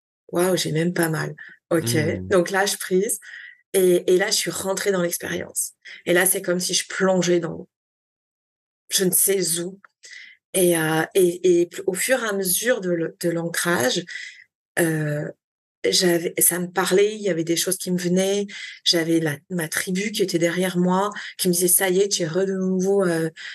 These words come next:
Speaker 1: des nôtres, tu, tu te re-, tu te redécouvres. » C'est, c'est comme si je, waouh, ça vibre quand je dis ça, <laughs> c'est
Speaker 2: Ouais.
Speaker 1: dingue.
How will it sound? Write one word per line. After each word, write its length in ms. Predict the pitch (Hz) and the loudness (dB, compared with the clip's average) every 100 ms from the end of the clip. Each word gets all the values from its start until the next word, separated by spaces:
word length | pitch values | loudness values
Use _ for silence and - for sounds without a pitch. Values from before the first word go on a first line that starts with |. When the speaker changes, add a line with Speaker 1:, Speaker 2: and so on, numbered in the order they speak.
| - | -2
Speaker 1:
des 160 | 180 175 | 2 4
nôtres, 540 | 185 202 233 240 - 180 175 | 2 0 -2 -4 -2 -2 0
tu, 360 | - 180 170 170 - - - | -2 -2 -2 -4 -12 -8 -4
tu 240 | 196 180 | -4 0
te 120 | 190 | 0
re-, 280 | 175 180 - | 2 0 -4
tu 220 | - 185 | -2 -2
te 80 | 185 | -2
redécouvres. » 680 | - 214 202 196 196 220 254 | 0 2 2 -2 -6 -6 -2
C'est, 180 | 247 175 | 0 0
c'est 280 | 156 170 - | -2 -2 -2
comme 160 | - 240 | -2 0
si 160 | 277 | 2
je, 260 | - 190 185 - - _ _ _ _ - | 2 2 0 -4 -20 _ _ _ _ 0
waouh, 220 | 175 151 | 0 2
ça 180 | - 156 | -2 -2
vibre 280 | 170 202 196 | -2 -2 -2
quand 120 | 160 | -2
je 80 | - | 2
dis 120 | 185 | 2
ça, 160 | - | 2
<laughs> 100 | 247 | 0
c'est 280 | - - 220 | -6 -8 -4
Speaker 2:
Ouais. 300 | 117 113 - | -2 -2 -4
Speaker 1:
dingue. 140 | 247 | -2